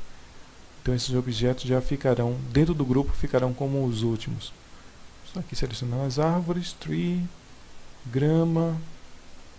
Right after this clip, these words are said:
Isso aí, colocar dentro de Apron Objects também. Ah, dos objetos, colocar tudo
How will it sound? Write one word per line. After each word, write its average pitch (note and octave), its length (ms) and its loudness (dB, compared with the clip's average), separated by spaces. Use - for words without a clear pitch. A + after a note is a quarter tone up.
Isso D3 200 -8
aí, B2+ 420 -4
colocar B2+ 340 -6
dentro A#2 260 -2
de A#2+ 160 2
Apron A#2+ 260 -2
Objects D3+ 680 -4
também. D#3+ 580 -2
Ah, A#2+ 400 -2
dos A#2 120 -6
objetos, B2+ 560 0
colocar B2 300 -6
tudo B2 320 -6